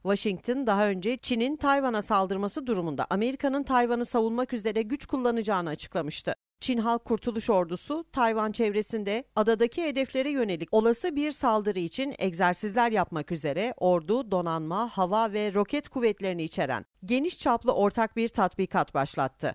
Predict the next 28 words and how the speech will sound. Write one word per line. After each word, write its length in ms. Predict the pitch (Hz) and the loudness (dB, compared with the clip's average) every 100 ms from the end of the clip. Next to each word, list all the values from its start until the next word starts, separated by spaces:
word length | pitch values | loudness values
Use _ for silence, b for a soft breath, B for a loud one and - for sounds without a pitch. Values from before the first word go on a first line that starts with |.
| - _ _ - | -8 _ _ -4
Çin 180 | 240 | 0
ordusunun 600 | 208 185 151 - 208 262 | 2 0 -2 -4 -2 2
Doğu 180 | 220 220 | 4 4
Cephesi 380 | 214 202 208 226 | 4 0 -2 -2
Komutanlığı 600 | 220 202 208 202 190 196 | 0 0 0 0 0 -2
Sözcüsü 580 | - 190 165 175 - 320 | 0 0 0 -4 -4 -2
kıdemli 420 | 247 233 247 285 | 0 2 2 2
yüzbaşı 680 | 311 233 180 170 - 156 135 | 2 2 0 -2 -2 -4 -4
Li 200 | 202 226 | -2 -2
Shi, 320 | - 202 240 302 | -2 -4 -4 2
ortak 360 | 214 - 330 | 2 2 0
tatbikatın 760 | 349 311 - 285 302 285 320 339 | 0 0 -2 -2 0 0 -2 -6
Çin 220 | - 294 | -4 -4
kuvvetlerinin 580 | 277 247 247 - 233 226 | -2 0 0 0 0 0
kabiliyetlerini 760 | 233 208 208 208 214 220 214 214 | 2 4 4 0 0 0 -2 2
test 300 | 226 233 226 | 2 4 2
edeceğini 680 | 190 180 156 139 233 320 - | 2 -2 -4 -4 -6 -6 -2
ve 180 | 226 202 | 0 2
adadaki 460 | 196 196 208 220 262 | 0 2 0 -2 -2
Tayvan'la 600 | 254 226 214 208 208 202 | 2 4 4 0 0 0
ayrılıkçı 560 | 175 185 190 208 - | 2 2 0 -4 -6
kuvvetlere 500 | 294 233 220 - 226 | -6 -2 0 0 -2
karşı 440 | 240 226 208 240 202 | 0 0 0 -2 -4
bir 160 | 220 190 | -4 -2
uyarı 320 | 220 214 240 | 0 2 0
görevi 500 | 247 233 208 202 233 | 2 2 2 -2 0
göreceğini 520 | 208 196 180 190 165 | 0 0 0 0 -2
söyledi. 520 | - 170 147 147 127 | 0 0 0 -2 -4